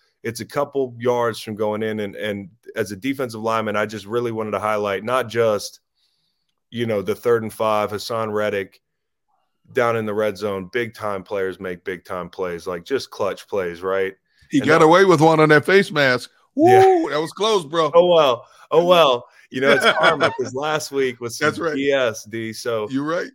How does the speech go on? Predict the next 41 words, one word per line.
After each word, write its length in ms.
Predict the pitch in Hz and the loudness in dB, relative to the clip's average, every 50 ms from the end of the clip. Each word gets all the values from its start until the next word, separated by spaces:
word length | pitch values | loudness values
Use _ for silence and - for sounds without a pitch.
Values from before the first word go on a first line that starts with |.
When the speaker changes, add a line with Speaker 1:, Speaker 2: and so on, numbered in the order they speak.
| 120 117 | -4 -4
Speaker 1:
um, 300 | 110 107 101 101 92 - _ _ _ _ | -2 -2 -4 -6 -12 -16 _ _ _ _
so, 420 | - - 139 131 123 117 107 104 - _ _ - | -8 -4 -2 0 0 0 -2 -6 -12 _ _ -14
you 120 | 123 123 | -10 -8
know, 200 | 120 104 95 - _ _ | -8 -8 -8 -12 _ _
it's 200 | - 120 117 - | -8 -8 -8 -8
Reddick 380 | 104 110 120 127 131 127 123 123 | -6 -4 -2 -2 -2 -4 -6 -6
making 300 | 117 117 117 117 120 113 | -6 -8 -6 -6 -8 -8
that 160 | 110 110 104 107 | -8 -6 -6 -4
rush, 260 | 110 107 101 - - | -4 -4 -4 -6 -10
which 180 | 113 101 - | -14 -16 -16
was 120 | 113 104 95 | -16 -14 -14
a 40 | 98 | -14
gorgeous 500 | 87 87 110 120 123 123 113 110 98 - | -14 -12 -8 -6 -6 -6 -6 -10 -12 -10
rush. 340 | 104 104 101 98 95 - - | -6 -6 -4 -4 -6 -8 -10
It's 160 | 107 104 92 | -14 -16 -14
B 260 | 87 95 123 139 135 | -12 -8 -8 -8 -8
G, 300 | 117 107 113 113 113 107 101 | -8 -10 -10 -10 -10 -10 -10
third 280 | _ 113 117 117 113 | _ -6 -4 -4 -4
and 80 | 113 107 | -6 -6
nine, 440 | 107 101 101 101 101 101 98 98 101 _ _ _ _ _ _ _ _ _ _ _ | -6 -6 -4 -4 -4 -6 -8 -8 -12 _ _ _ _ _ _ _ _ _ _ _
you 80 | 107 110 | -8 -6
know, 120 | 110 104 | -6 -4
at 100 | 101 90 | -6 -6
the 60 | - | -10
forty 480 | - - - 110 110 110 107 107 107 104 | -14 -12 -6 -4 -2 -2 -2 -4 -4 -6
in, 140 | 101 95 - | -6 -8 -8
in 300 | 101 101 98 95 92 90 | -10 -10 -10 -10 -12 -14
two-minute 380 | - 120 117 110 104 101 95 | -12 -10 -8 -8 -8 -8 -8
situation 520 | - 107 98 95 98 101 98 98 - - 104 | -10 -12 -12 -8 -6 -6 -6 -6 -6 -6 -4
where 120 | 95 92 | -4 -4
a 40 | 92 | -4
field 300 | - - 110 110 107 98 | -6 -6 -6 -4 -4 -2
goal 200 | 104 98 95 95 | -4 -4 -4 -4
beats 340 | 87 92 95 92 90 - - | -6 -6 -8 -8 -8 -8 -8
you, 180 | 98 92 87 - _ _ _ _ _ - | -6 -8 -8 -10 _ _ _ _ _ -10
and 160 | 101 107 107 | -8 -6 -4
they 100 | 107 104 | -4 -4
run 260 | 101 110 113 113 113 110 | -2 -2 -2 -2 -2 -2
that 140 | 107 104 | -4 -2
rookie 380 | 101 107 107 - - 104 101 92 | -2 -2 -4 -4 -6 -6 -6 -6
over. 440 | 87 87 87 85 90 90 87 85 | -6 -6 -6 -6 -6 -6 -8 -8